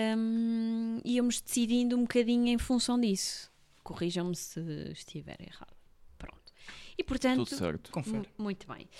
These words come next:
Speaker 1: Saímos de, de Aveiro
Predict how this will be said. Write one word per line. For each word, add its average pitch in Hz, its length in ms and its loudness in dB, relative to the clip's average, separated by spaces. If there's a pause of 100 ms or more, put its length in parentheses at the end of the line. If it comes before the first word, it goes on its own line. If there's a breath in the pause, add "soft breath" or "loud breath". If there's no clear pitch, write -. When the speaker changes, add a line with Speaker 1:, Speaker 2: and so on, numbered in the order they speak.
(380 loud breath)
Speaker 1:
Saímos 311 540 6
de, 262 680 2
de 240 460 4
Aveiro 233 600 0